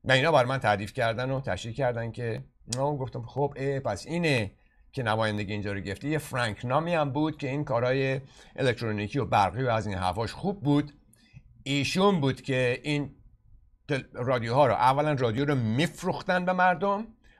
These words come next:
و بعد یه آبونمان سالیانه می‌گرفتن از مردم، این چپ رو می‌زد توش که این حالا کار بکنه.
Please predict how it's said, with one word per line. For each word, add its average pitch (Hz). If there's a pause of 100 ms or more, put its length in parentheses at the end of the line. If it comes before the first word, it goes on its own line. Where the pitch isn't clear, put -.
و -
بعد 196
یه 180 (280)
آبونمان 143
سالیانه 120
می‌گرفتن 185
از 185
مردم، 180 (300)
این 190
چپ 190
رو 165
می‌زد 151
توش 240 (280)
که 180
این 175
حالا 147
کار 120
بکنه. 95